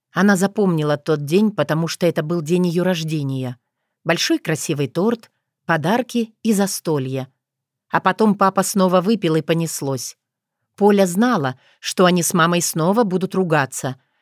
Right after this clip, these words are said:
поэтому сбежала из-за стола раньше, чем доела свой кусок торта.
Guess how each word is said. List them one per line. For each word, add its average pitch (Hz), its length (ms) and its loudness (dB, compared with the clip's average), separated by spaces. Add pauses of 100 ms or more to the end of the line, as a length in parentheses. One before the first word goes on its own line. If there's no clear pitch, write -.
(140)
поэтому 262 380 2
сбежала 233 460 2
из-за 214 240 0
стола 240 320 0
раньше, 202 500 -2 (240)
чем 180 260 0
доела 185 300 2
свой 196 260 2
кусок 202 440 -4
торта. 139 480 -4